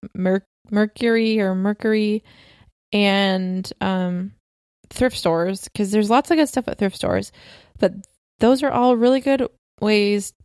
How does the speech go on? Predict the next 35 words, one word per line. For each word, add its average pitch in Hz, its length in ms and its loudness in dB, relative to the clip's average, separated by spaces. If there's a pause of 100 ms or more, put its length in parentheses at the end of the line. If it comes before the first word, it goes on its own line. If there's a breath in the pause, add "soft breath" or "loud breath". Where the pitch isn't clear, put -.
to 202 440 2
buy 185 240 0
clothes 175 560 -2 (320)
at 196 200 -2
way 202 320 0
cheaper 185 320 -2
prices, 180 380 -4
especially 320 460 0
Poshmark, 208 500 0
'cause 208 160 0
you 220 80 -2
can 269 140 -4
search 220 280 -4
for, 196 200 -2
like, 165 200 -6 (240 loud breath)
if - 60 -10
you're 254 100 2
looking 226 240 -2
for 196 160 -2
a 190 60 0
certain, 190 420 -2
like, 180 300 -4 (420)
Gap 180 400 -2
shirt - 580 -2
or, 175 340 2 (420 loud breath)
like, 175 160 0 (340)
I 190 60 -2
don't 185 140 -4
know - 100 -6
where - 120 -4
people 196 240 -6
shop - 260 -8
these 196 200 -6
days, 202 280 -6
like, 190 160 -6